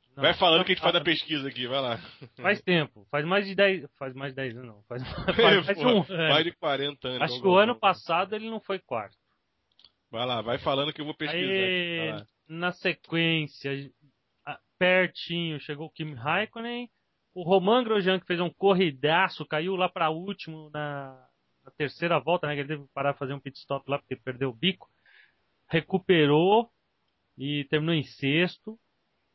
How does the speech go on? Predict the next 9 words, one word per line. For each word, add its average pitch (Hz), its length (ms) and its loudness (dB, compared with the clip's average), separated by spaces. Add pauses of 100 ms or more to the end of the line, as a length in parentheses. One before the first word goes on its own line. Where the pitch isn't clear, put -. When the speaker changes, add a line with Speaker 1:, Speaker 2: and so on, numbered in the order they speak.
(420)
Speaker 1:
Depois 151 500 0
veio 170 280 4
o 151 80 -2
Michael 165 600 0
Schumacher, 131 840 -4 (480)
que 127 80 -14
tá 147 180 -4
decidindo 147 600 -6
se - 400 -14